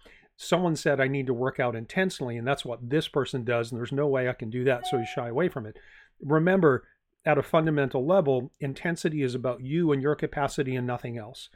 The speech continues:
Forget about everybody else. Ask yourself, "What am I capable of?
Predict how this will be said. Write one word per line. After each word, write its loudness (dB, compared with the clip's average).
Forget 4
about 2
everybody 2
else. -8
Ask 4
yourself, 2
"What 2
am 2
I 0
capable -6
of? -20